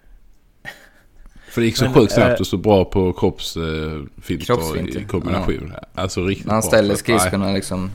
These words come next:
Speaker 3: brett så, och sen ingen vidare
Speaker 1: Ja.
Speaker 3: fart, men ändå, det är fa-, går fan inte att ta han, alltså.
Speaker 2: Nu, det här nämnde vi ju i podden då, men nu minns jag tillbaka Micke Johansson tidigt den här säsongen, när han gled
Speaker 3: Ja, just det,
Speaker 2: in.
Speaker 3: precis.
Speaker 2: <laughs> Hela zon,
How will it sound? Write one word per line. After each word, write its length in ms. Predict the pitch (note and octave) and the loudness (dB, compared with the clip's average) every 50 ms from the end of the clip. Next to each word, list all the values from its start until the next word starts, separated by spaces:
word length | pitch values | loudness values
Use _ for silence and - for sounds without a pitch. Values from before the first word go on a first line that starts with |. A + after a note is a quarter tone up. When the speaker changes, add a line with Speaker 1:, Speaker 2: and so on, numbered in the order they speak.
| - | -10
Speaker 3:
brett 300 | - G2+ G2+ G2 F#2 - - - | -8 -4 -2 -2 -2 -2 -4 -8
så, 280 | - G2 F#2+ F2+ - - - - | -6 -6 -6 -6 -6 -10 -12 -12
och 100 | G#2 G2+ | -10 -8
sen 220 | G2+ G2 F#2 F#2+ G2 - - | -8 -6 -8 -8 -10 -10 -4
ingen 260 | - A2+ A2 G2+ G2 | -2 0 0 2 2
vidare 240 | G2 F#2+ G2+ G2 G2 | 0 0 0 2 0
Speaker 1:
Ja. 60 | A2 | 0
Speaker 3:
fart, 340 | - - A2+ F2+ F#2 - - | 2 2 0 0 0 -2 -4
men 140 | A2 A2 A2+ | -4 -2 -2
ändå, 320 | A#2+ A2+ G2 G2 G2 G2+ G#2+ - | -2 -2 -4 -4 -6 -8 -8 -10
det 300 | - - G#2 A2 - - | -10 -8 -8 -8 -8 -8
är 20 | |
fa-, 280 | B2+ - - - - - | -10 -10 -12 -12 -10 -10
går 100 | G#2+ A2 | -10 -8
fan 160 | - - A2+ | -8 -8 -8
inte 120 | A2+ A2 G#2 | -6 -8 -8
att 80 | G2 | -8
ta 160 | - F#2+ F#2+ | -8 -8 -6
han, 100 | - - | -6 -8
alltså. 140 | C#3 C3 - - - - - - - - - - - - - - - - - - - - | -8 -10 -12 -16 -20 -20 -20 -18 -16 -16 -14 -14 -14 -12 -12 -12 -12 -12 -12 -12 -12 -10
Speaker 2:
Nu, 380 | - A#2 A#2 B2 B2 B2 B2 A#2 | -8 -4 -2 0 0 2 2 2
det 120 | A#2 A#2 | 2 2
här 120 | A#2 A#2+ | 2 2
nämnde 280 | A#2 B2 B2 A#2+ A#2+ A#2+ | 0 0 0 -2 -2 -2
vi 120 | A#2+ B2 | 0 0
ju 240 | B2 A#2+ A2+ A2 A2 | 0 0 2 0 0
i 60 | A2 | -2
podden 360 | G#2+ - A2+ G#2+ G#2 G#2+ G#2+ A2 | -2 -4 -4 -6 -4 -6 -6 -4
då, 160 | A2 G#2+ G2+ | -4 -4 -4
men 160 | G#2 G#2 G#2 | -4 -4 -6
nu 280 | G#2+ G#2+ G#2+ G#2 - A2+ | -4 -6 -6 -8 -8 -8
minns 440 | A#2 A#2 A#2+ A#2+ A#2 A2+ - - | -6 -6 -4 -4 -4 -6 -6 -6
jag 100 | - A2 | -8 -8
tillbaka 640 | - A2+ A2+ A#2+ A#2 A#2 G#2+ - - - A2+ G#2+ G2+ | -8 -6 -4 -2 -2 -2 -2 -6 -8 -8 -6 -6 -6
Micke 240 | G#2 G#2+ - - - | -6 -8 -10 -8 -8
Johansson 880 | G#2 G#2+ A2 G#2+ G2+ G2+ G2 F#2+ G2 G2+ - - A2 G2 F#2 F#2 F#2+ - - - - - - | -6 -6 -6 -6 -6 -6 -6 -4 -6 -6 -6 -6 -6 -6 -6 -8 -10 -12 -16 -20 -20 -18 -12
tidigt 380 | - G#2+ G2+ F#2 F#2 F#2+ - | -8 -8 -8 -6 -8 -10 -10
den 100 | - F#2 | -10 -12
här 120 | F#2+ F#2 F#2 | -10 -10 -12
säsongen, 480 | - G#2 G2 G#2 F#2 F2+ F#2 G2+ G#2+ G#2+ - | -12 -14 -14 -14 -14 -14 -14 -14 -16 -16 -12
när 100 | G2+ G2+ | -8 -6
han 180 | G2 G2+ G#2 G2 | -6 -6 -6 -6
gled 220 | G2 A#2+ A#2 A#2+ A#2+ G#2+ | -6 -4 -2 0 0 2
Speaker 3:
Ja, 140 | A2 A#2 | 2 2
just 100 | A#2+ A#2 A2 | 2 0 -2
det, 40 | G2+ | -2
Speaker 2:
in. 140 | G2 G2 G2 | -4 -4 -4
Speaker 3:
precis. 320 | G#2+ G2+ - G2+ G2+ - - - - - - - F#2 G2+ F#2+ E2 - - - - | -6 -8 -8 -10 -12 -12 -14 -14 -10 -8 -8 -4 -2 -2 -2 -2 -4 -6 -8 -6
Speaker 2:
<laughs> 680 | - - - - - - - - - - - - - | -6 -6 -6 -8 -8 -12 -16 -18 -16 -14 -14 -12 -12
Hela 480 | - A#2 - C3+ B2+ B2 A#2 A2+ A#2 A#2 | -10 -6 -2 0 0 2 2 2 2 2
zon, 260 | - - B2 A2+ G2 | 0 0 -2 -2 0